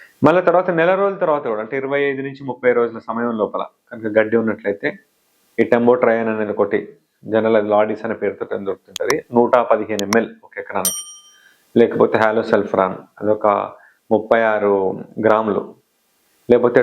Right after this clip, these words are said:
టోప్రామేజన్ అనేటువంటిది ఫార్టీ ఎంఎల్, ఏదో ఒక మందును కనుక నెల రోజుల లోపల కనుక పిచికారి చేసుకున్నట్లయితే మిగతా గడ్డి ఉంటే కూడా పోతుంది మనకు. ఈ రకంగా కలుపును మనం మొదటి దశలో ఒకసారి, నెల రోజులకు ఒకసారి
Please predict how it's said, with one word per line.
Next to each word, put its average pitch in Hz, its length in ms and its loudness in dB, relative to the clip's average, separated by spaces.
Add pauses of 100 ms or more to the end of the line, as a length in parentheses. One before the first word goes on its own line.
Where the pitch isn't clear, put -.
టోప్రామేజన్ 110 540 2
అనేటువంటిది 101 520 -4
ఫార్టీ 104 420 0 (380)
ఎంఎల్, 110 300 2 (560)
ఏదో 170 160 6
ఒక 165 140 0
మందును 110 400 0 (240)
కనుక 131 220 -8
నెల 123 320 0
రోజుల 117 280 0
లోపల 110 260 0 (240)
కనుక 107 160 -16 (100)
పిచికారి 113 360 -2
చేసుకున్నట్లయితే 104 640 -6 (640)
మిగతా 160 240 4
గడ్డి 127 260 2
ఉంటే 120 140 0
కూడా 147 120 2
పోతుంది 117 420 -2
మనకు. - 240 -16 (920)
ఈ 147 40 6
రకంగా 165 400 2
కలుపును 165 420 0
మనం 156 240 -4 (300)
మొదటి 147 380 -2
దశలో 147 320 -2
ఒకసారి, 160 400 -4 (440)
నెల 139 160 2
రోజులకు 131 300 0
ఒకసారి 98 300 -6